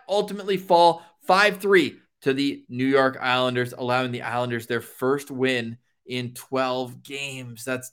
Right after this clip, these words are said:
double the Sens' oh and six run before they got back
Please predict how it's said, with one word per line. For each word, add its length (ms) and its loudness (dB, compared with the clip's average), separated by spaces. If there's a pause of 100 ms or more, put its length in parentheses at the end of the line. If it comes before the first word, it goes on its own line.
(160)
double 540 4 (140)
the 100 2
Sens' 640 -2 (260)
oh 220 2
and 160 -4
six 440 -6
run 420 -2 (220)
before 340 4
they 200 2
got 280 -2
back 300 0